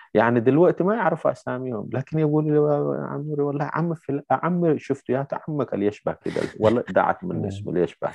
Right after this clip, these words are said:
Speaker 1: كده وبتاع هنا. سلم عليك يقولون. شوف
Speaker 2: مم.
Speaker 1: يسلموا عليه.
Speaker 2: مم.
Speaker 1: سلم لي.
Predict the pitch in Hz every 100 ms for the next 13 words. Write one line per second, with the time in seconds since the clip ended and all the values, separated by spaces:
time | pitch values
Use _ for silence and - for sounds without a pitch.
0 | - - - - - - - - - 104
1 | 92 80 - 80 82 - - - - 67
2 | 71 - 98 - 95 95 - 69 69 76
3 | 69 - 80 82 _ _ - - _ 104
4 | - - - 71 - 50